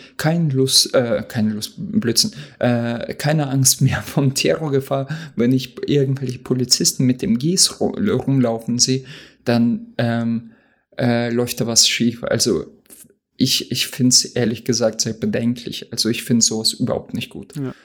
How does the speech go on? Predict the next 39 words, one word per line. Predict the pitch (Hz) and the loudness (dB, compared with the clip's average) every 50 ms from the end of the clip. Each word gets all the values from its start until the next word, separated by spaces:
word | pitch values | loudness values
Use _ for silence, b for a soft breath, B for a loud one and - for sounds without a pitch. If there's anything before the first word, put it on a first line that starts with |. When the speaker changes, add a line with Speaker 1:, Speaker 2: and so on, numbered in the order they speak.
| B B B B | B B B B
Speaker 1:
Und, | - - 120 120 120 120 120 127 135 - B B B B B B B B - | -2 2 2 2 2 0 -2 -4 -8 -10 B B B B B B B B -2
ähm, | - 123 123 120 120 120 120 120 117 117 113 110 - - - - _ - - - - - - - | 2 2 2 2 2 0 -2 0 0 -2 -2 -4 -8 -20 -20 -20 _ -20 -16 -16 -16 -12 -4 0
das | 135 131 123 123 - | 2 2 2 2 2
nach | 127 120 117 110 - | 0 0 -2 -2 -6
außen | - 139 139 147 160 156 - - 147 139 | -4 -2 0 2 2 2 2 2 2 0
zu | 139 - 135 | 0 0 0
zeigen | 131 - - 131 131 135 135 135 131 - | 2 2 4 4 2 2 2 2 2 0
und | - 123 123 | 0 0 0
so | 127 120 | 0 2
nach | 120 120 123 117 | 2 0 0 -2
dem | - 123 123 | -2 0 2
Motto, | 123 127 127 127 127 127 - B B B B B - | 2 2 0 0 0 -2 -4 B B B B B -2
„Wer | 131 165 170 131 139 | 0 2 2 2 0
hat | 131 131 127 - - - | 0 -4 -6 -6 -8 -2
jetzt | - 117 127 117 - - - | 2 2 2 4 2 2 2
die | 135 113 | 2 -2
größte | 110 - 131 131 131 - - - 139 131 107 131 | -2 0 2 2 4 2 2 0 0 -2 0 0
Wumme?“, | 131 151 156 139 123 120 135 147 - - - _ _ _ - | 2 2 2 2 0 0 -2 -4 -6 -12 -20 _ _ _ -6
äh, | - 78 71 - - - - | -2 -2 -2 -2 -4 -8 -2
ist | - 123 - - | 0 2 2 4
ja | 127 110 | 2 0
nichts | 110 107 - - - | -2 -2 -2 0 0
anderes. | 131 127 127 120 107 104 - | 2 2 2 2 2 0 0
So, | - 120 120 113 B B B B B | 2 2 0 -2 B B B B B
„Ja, | 131 127 123 113 107 107 - - - | 0 2 2 0 -2 -4 -8 -8 -6
wir | 123 131 123 120 | -2 0 0 0
haben | 120 123 131 123 | 2 2 2 2
jetzt | 117 117 - - | 2 2 0 0
auch | - 131 135 131 - | 0 0 -2 -2 0
die | - 120 | -2 -2
großen | 107 - - - 110 110 - - 120 117 110 | -2 -2 -2 -2 0 2 2 2 2 2 0
Wummen, | 117 117 123 120 123 127 131 - | 0 0 2 2 2 0 -2 -2
also | - 120 117 123 123 113 113 | -2 -2 0 0 0 0 0
habt | 120 117 - - | -2 -4 -6 -6
euch | 113 120 - | -6 -6 -6
ke-, | - - 127 120 117 - - | -4 -2 -2 0 0 -2 -4
keine | - - 123 123 123 117 | -4 -2 0 0 0 0
Angst.“ | 107 123 131 123 - | 0 -2 0 0 0
So, | - 113 | 0 -2